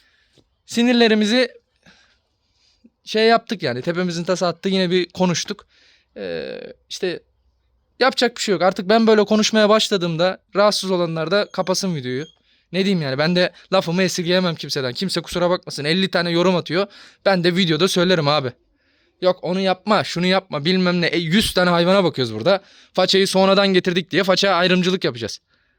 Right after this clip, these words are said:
Ya böyle bir şey var mı ya? Yok fa-, ya zayıfladı zaten hayvan. Zayıflamadığını ben demiyorum ki. Ben, ben kötü bakıyorsam abicim, kardeşim, ver o zaman elli kilo et. Ben façaya senin için video çekeceğim. Elli kilo et geldi façaya, veriyorum diye.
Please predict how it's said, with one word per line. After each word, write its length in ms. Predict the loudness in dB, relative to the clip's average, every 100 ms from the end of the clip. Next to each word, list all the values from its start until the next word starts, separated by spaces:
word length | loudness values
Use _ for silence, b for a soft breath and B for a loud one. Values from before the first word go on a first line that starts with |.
| _ _ _ _ _
Ya 140 | -4 2
böyle 220 | 2 2
bir 60 | 0
şey 180 | -4
var 120 | -2 -4
mı 120 | -4
ya? 320 | -10 -12 -16 _ _ _ _ _ _ _ _ _ _ _ _ _ _ _ 0
Yok 200 | 0 0
fa-, 260 | -6 -4 0
ya 160 | 0
zayıfladı 480 | 2 2 0 -2 -2
zaten 300 | -2 0 -2
hayvan. 220 | -4 -6
Zayıflamadığını 600 | -6 -6 -6 -8 -8 -6
ben 160 | -6 -8
demiyorum 220 | -8 -10
ki. 120 | -8
Ben, 160 | -8 -8 b b -4
ben 160 | -2
kötü 280 | -2 -2 2
bakıyorsam 520 | 0 0 -4 0 0
abicim, 300 | 2 0 -2
kardeşim, 500 | -2 0 0 -2 -4 -8 _ _ _ _ _ _ -2
ver 120 | 2
o 100 | 2
zaman 260 | 0 -4 -4
elli 260 | -6 -8
kilo 200 | -8 -6 -8 -2
et. 260 | -2 -2 -12 _ _ _ _ _ _
Ben 160 | -2 0
façaya 340 | 0 0 -2
senin 280 | -2 -4 -6
için 280 | -4 -6 -8 _ _ _
video 220 | -4 -2 0
çekeceğim. 380 | -2 -2 -4
Elli 200 | -4 -4
kilo 160 | -4 0
et 220 | 0 0
geldi 240 | -2 -2 -2
façaya, 440 | -2 -2 -2 -2
veriyorum 400 | 0 2 0 -2
diye. 200 | -8 -10